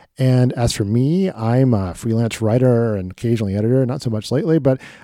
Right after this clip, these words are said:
I write for a bunch of places. I write for The Ringer, I write for Vulture, I write for Fangoria, I write for Polygon, uh, sometimes. And,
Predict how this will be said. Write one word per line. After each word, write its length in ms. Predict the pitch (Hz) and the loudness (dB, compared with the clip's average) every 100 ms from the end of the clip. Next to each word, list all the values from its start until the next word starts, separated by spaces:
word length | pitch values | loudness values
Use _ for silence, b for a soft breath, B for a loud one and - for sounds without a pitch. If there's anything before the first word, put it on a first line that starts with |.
| B | B
I 160 | 120 117 | -2 0
write 300 | 113 107 104 | 2 0 0
for 80 | 113 | -2
a 40 | |
bunch 220 | 104 104 | -2 -4
of 60 | - | -2
places. 340 | - 120 110 | -2 -2 -2
I 40 | 98 | -6
write 200 | 87 - | -6 -6
for 80 | |
The 120 | 95 92 | -4 -2
Ringer, 460 | 110 196 175 143 | 2 2 4 2
I 60 | 107 | 2
write 240 | 95 101 | 0 -6
for 180 | - 101 | -10 -12
Vulture, 540 | 98 151 175 - 147 110 | -2 2 2 2 2 2
I 60 | |
write 240 | 92 92 - | -2 -6 -8
for 180 | 107 | -10
Fangoria, 840 | 95 107 104 135 190 180 165 147 131 | -6 -6 -4 2 4 6 6 4 2
I 120 | 110 | 0
write 280 | 107 107 110 | 0 0 -2
for 220 | - 98 | -6 -6
Polygon, 720 | - 113 110 175 180 180 190 233 | -4 -2 0 2 2 2 0 0
uh, 240 | 151 151 | 2 2
sometimes. 680 | 143 175 165 180 202 240 - | 2 -2 0 0 0 -2 0
And, 180 | 143 | 0